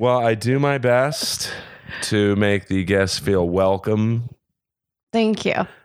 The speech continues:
Speaker 1: and comfortable.
Speaker 2: <laughs> It's, I mean, it's a lot, guys.
Speaker 1: That
Speaker 2: It's
Speaker 1: couch
Speaker 2: Yeah.
Speaker 1: is, I'm gonna auction it off one day, the
Speaker 2: <laughs>
Speaker 1: Inappropriate Earl couch. And I know people will buy it.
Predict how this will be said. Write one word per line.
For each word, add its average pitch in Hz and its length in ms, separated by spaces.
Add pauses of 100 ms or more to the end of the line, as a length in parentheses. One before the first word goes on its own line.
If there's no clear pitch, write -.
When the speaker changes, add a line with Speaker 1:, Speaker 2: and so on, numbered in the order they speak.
(120)
Speaker 1:
and 85 120
comfortable. 92 880 (300)
Speaker 2:
<laughs> - 240
It's, - 640
I 220 120
mean, 208 220
it's 190 140
a 196 60
lot, 165 480
guys. - 420 (160)
Speaker 1:
That 104 220
Speaker 2:
It's - 20
Speaker 1:
couch - 880
Speaker 2:
Yeah. - 300
Speaker 1:
is, - 520 (600)
I'm 113 80
gonna 127 180
auction 120 400
it 110 100
off 101 300
one 78 180
day, 73 180
the 85 120
Speaker 2:
<laughs> - 80
Speaker 1:
Inappropriate 101 560
Earl 87 200
couch. 85 760 (760)
And 98 140
I 117 120
know 120 200
people 101 300
will 80 120
buy 76 300
it. - 340